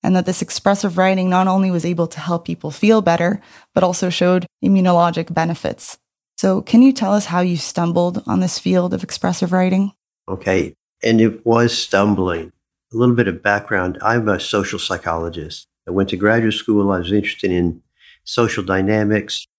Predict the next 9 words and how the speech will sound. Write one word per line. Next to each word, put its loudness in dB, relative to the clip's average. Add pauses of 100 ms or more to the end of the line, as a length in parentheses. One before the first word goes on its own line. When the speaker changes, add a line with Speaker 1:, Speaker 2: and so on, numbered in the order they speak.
(300)
Speaker 2:
and 4
I 4
became 2
fascinated 0
with -2
the -4
mind-body -2
problem -10
and -12